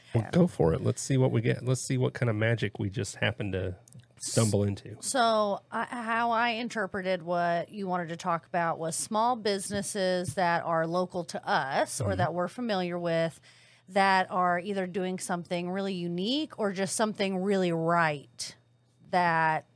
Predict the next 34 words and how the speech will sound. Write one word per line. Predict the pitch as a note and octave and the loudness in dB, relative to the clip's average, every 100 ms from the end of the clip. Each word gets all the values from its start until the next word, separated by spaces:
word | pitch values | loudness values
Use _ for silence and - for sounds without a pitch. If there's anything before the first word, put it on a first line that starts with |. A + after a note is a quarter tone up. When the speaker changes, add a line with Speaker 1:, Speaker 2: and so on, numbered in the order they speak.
| _ | _
Speaker 2:
should | - - E3+ | -10 -8 -4
be | F#3+ | -4
pointed | - G3+ F#3 G3 F3 | -2 0 0 0 0
out | E3+ E3+ D#3+ | 2 2 0
and | F3 F3 | -8 -4
could | G3 F3 E3+ | -2 0 -2
maybe | F#3 E3+ D#3+ F3+ F3+ F3 | -4 -4 -4 -4 -4 -4
help | D#3 D#3+ D#3 | -2 -2 0
our | D#3+ A3 | -2 -2
businesses | D#4 D4+ D#4 D#4 D#4 C4+ | -4 -4 -4 -2 -4 -2
or | G3+ G3+ | -2 0
help | F#3 F#3 F3 - - - - _ | 2 2 2 -4 -20 -20 -20 _
our | F#3+ F#3 | 0 2
one | F3 F3+ F3+ | 2 2 2
million | E3 D#3+ D#3+ D#3+ D#3+ - | 2 0 0 -2 -6 -16
worldwide | D#3 F3 D#3 C3 C#3+ C3+ G#2+ | -6 -2 0 0 0 0 -2
listeners. | - - - - - - | -10 -14 -18 -20 -20 -8
Speaker 1:
Worldwide. | - - - - - _ - _ _ _ _ _ _ - | -8 -8 -20 -20 -20 _ -20 _ _ _ _ _ _ 4
I, | D3+ - - | 4 4 0
that's | - B2 - - - | 2 2 0 -14 2
pretty | B2+ C3+ | 4 4
much | B2 G2 | 2 -2
exactly | F#2 G#2+ - G#2+ F2 | 0 0 0 0 0
what | F2 E2+ - | 0 0 -2
I | F#2 E2+ F2 - _ _ _ | -2 -2 -6 -10 _ _ _
was | - F#2+ | -6 -6
thinking. | - F2+ F2+ E2+ - G#3+ | -4 -6 -6 -12 -14 -16
Speaker 2:
Okay, | - G4 | -8 -4
well, | G3 F3+ | -2 0
we'll | F#3+ | -2
see | A3 B3+ | -2 0
how | C4 A3 | 0 0
good | G#3 G3 | 0 0
I, | F#3+ F#3 | 0 -2